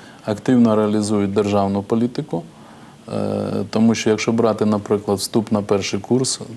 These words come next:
то по всіх спеціальностях ми сьогодні маємо серед студентів, е, молодих людей, саме, як ви правильно їх коректно назвали,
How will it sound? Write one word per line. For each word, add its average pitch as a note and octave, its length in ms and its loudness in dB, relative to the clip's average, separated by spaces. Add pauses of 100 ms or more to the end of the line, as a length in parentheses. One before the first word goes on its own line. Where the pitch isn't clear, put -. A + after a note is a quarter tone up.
то G2+ 300 2 (160)
по A2 120 -2
всіх G2+ 340 -2
спеціальностях A2 920 -2
ми G2+ 300 2 (640)
сьогодні A2 540 4 (100)
маємо G#2 520 2
серед G2+ 320 2
студентів, G#2 680 0 (680)
е, F#2+ 240 -2 (680)
молодих G#2+ 440 2
людей, G#2+ 300 2
саме, G2+ 400 2 (180)
як G2+ 200 0
ви G2+ 100 4
правильно G2 400 0
їх F2+ 140 -6
коректно G2+ 420 2
назвали, G#2 540 2